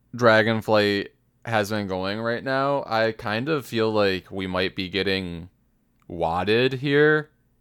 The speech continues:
I, if, if you know what I mean. Like, that I feel like they might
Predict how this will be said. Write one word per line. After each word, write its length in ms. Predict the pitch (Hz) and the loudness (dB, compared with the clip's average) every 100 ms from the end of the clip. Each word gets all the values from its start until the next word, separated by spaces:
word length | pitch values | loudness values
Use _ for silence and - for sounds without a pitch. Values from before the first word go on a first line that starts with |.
| _ - | _ -2
I, 140 | 110 | 0
if, 240 | 107 104 - | 0 -2 -6
if 180 | 107 107 | -10 -6
you 100 | 101 | 0
know 80 | 98 | 4
what 100 | 95 | 4
I 80 | 95 | 4
mean. 420 | 95 95 101 104 _ | 2 0 -2 -6 _
Like, 220 | 104 101 - | 0 0 0
that 120 | 101 | -2
I 40 | |
feel 160 | 98 107 | 0 4
like 120 | 160 | 6
they 60 | 151 | 6
might 160 | 139 | 4